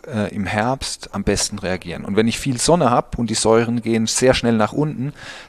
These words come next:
dann muss ich vielleicht noch mal einen Ticken früher lesen,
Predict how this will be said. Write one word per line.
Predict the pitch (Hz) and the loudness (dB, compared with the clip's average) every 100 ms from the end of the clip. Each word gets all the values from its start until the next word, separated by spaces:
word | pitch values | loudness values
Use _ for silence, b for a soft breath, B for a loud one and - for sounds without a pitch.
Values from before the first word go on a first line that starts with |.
| - | -4
dann | 104 | 0
muss | 110 123 131 | 0 0 -2
ich | 143 | -6
vielleicht | - 120 - - | -2 -2 -4 -12
noch | 123 123 147 165 - | -8 -2 0 0 0
mal | 113 | 0
einen | 92 92 | 0 -4
Ticken | - 101 98 | -6 -6 -8
früher | - 104 98 | -2 2 2
lesen, | 95 95 104 131 | 4 2 0 -4